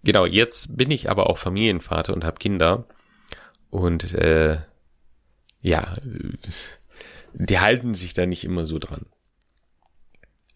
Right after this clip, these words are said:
So, und jetzt kann ich ja sagen, okay, die Kinder sind schuld und das ist alles blöd und ich kann mich furchtbar aufregen. Oder ich kann mir dieses Zitat zu Herzen nehmen und kann sagen, naja, vielleicht unterbricht dich ja Gott gerade, weil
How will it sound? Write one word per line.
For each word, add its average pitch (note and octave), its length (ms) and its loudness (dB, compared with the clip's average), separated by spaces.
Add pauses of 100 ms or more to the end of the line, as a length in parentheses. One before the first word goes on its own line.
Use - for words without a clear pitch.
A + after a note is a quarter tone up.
(500)
So, F2 200 2
und F2 160 0
jetzt - 320 2 (200)
kann G2+ 180 2
ich - 80 -10
ja G2 80 -2
sagen, F#2 480 0 (160)
okay, F2 260 2
die F2 100 2
Kinder E2+ 240 0
sind E2 160 -2
schuld A#2 300 6
und - 160 -8
das - 80 -8
ist - 160 -12
alles F2+ 220 -6
blöd - 300 4
und F2 120 -6
ich - 80 -12
kann F2 120 -4
mich - 260 -8
furchtbar - 360 -2
aufregen. A2 460 0 (640)
Oder G2 140 4
ich - 80 0
kann F#2 140 4
mir F2 100 6
dieses E2+ 260 4
Zitat - 380 2
zu - 100 -6
Herzen E2 320 -2
nehmen F2 240 0
und F2 140 -2
kann E2 160 0
sagen, E2+ 380 4
naja, E2+ 300 0 (400)
vielleicht - 360 2
unterbricht F2 440 0
dich - 140 -4
ja E2+ 80 0
Gott - 300 -2
gerade, F2 540 0 (520)
weil G#2+ 360 -2